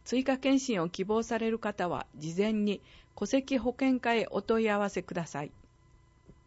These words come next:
当選者の変更、当選後の病院の変更はできません。検査日は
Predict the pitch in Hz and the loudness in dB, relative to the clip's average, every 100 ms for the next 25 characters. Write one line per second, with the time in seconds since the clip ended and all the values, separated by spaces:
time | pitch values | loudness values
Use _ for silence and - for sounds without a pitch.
0 | - 240 254 240 233 226 160 156 156 202 | -4 0 2 2 0 0 -2 -2 -2 -2
1 | 208 - 180 151 - - 226 269 269 269 | -2 0 0 0 -6 -10 -2 0 4 4
2 | 254 240 220 180 240 269 269 254 233 233 | 4 4 0 2 6 8 6 6 4 2
3 | 233 220 214 208 202 196 190 190 - 175 | 0 0 0 0 -2 -4 -4 -4 -4 -6
4 | - - - - - - - - - - | -6 -12 -20 -20 -20 -20 -16 -16 -14 -18
5 | - 214 240 - 226 202 165 | -8 -2 -2 0 -2 2 0